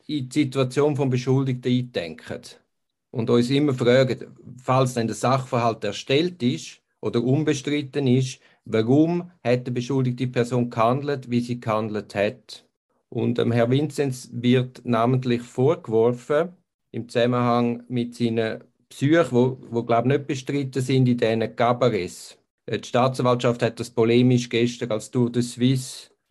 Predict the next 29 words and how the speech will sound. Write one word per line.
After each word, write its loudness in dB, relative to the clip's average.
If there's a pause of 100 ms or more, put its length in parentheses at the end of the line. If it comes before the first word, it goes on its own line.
durch -6
die -4
Cabarets -2 (160)
bezeichnet. -8 (280)
Jetzt, -2 (120)
wenn 4
man 2 (400)
sich -6
das -2
mal 4
überlegt, 0
man -2
geht 2
in -4
die -4
Cabarets 0
und -2
man -2
zahlt 0
mit -4
der -8
Firmenkreditkarte. -4 (300)
Also -4
in 2
meinen 2
Augen 0
macht -4
das -4
Sinn, -2